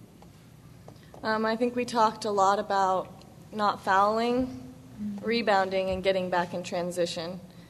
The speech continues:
We had been able to break their press, but once we finally got some boards on the defensive end, we were able to push the ball more. Like Kate said, she was running the floor well, and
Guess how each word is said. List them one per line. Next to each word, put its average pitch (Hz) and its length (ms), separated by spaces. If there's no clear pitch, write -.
We 254 140
had 285 140
been 269 120
able 262 220
to 226 80
break 214 280
their 220 160
press, 214 340
but 202 160
once 247 200
we 269 120
finally 226 400
got 208 220
some 208 180
boards 196 280
on 196 120
the 185 60
defensive 185 560
end, 185 240
we 202 80
were 196 100
able 196 240
to 180 80
push 233 360
the 190 60
ball 180 260
more. 202 240
Like 220 240
Kate 226 260
said, 202 320
she 220 160
was 190 140
running 190 220
the 190 60
floor 185 300
well, 185 300
and 185 220